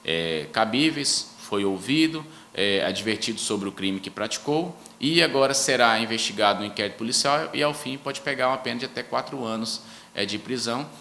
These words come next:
tendo em vista que recentemente houve a alteração da lei dos crimes ambientais e quando os maltra-, maus tratos envolvem cães e gatos, a pena pode chegar até quatro anos.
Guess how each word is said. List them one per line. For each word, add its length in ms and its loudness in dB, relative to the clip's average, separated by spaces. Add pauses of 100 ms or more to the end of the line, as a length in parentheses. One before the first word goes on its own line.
(140)
tendo 200 2
em 100 2
vista 300 0
que 100 0
recentemente 800 -2
houve 400 -2
a 60 4
alteração 680 2
da 120 4
lei 240 2
dos 220 -4
crimes 260 -4
ambientais 840 0 (280)
e 60 -6
quando 560 0
os 120 -2
maltra-, 500 2
maus 220 0
tratos 440 2
envolvem 480 -2
cães 360 -2
e 40 -8
gatos, 500 2 (240)
a 100 0
pena 300 0
pode 220 -2
chegar 240 0
até 160 -2
quatro 360 -4
anos. 380 -8